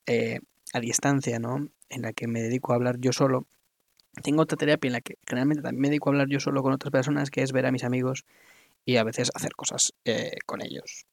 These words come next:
No mucho, pero a veces pasa. Y esa es mi otra terapia,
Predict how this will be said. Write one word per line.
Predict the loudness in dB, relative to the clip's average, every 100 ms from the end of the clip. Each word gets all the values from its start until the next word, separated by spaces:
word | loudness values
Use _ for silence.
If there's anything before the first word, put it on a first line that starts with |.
| _
No | -6 -4
mucho, | 0 -2 -2 _ _ _ -8
pero | -6 -4 -6
a | -8
veces | -8 2 2 2 -6 -20 -14 -4
pasa. | -2 -2 -6 _ _ _ _ _ _ 2
Y | 4
esa | 6 6 6
es | 6
mi | 4
otra | 2 2
terapia, | 2 0 0 -2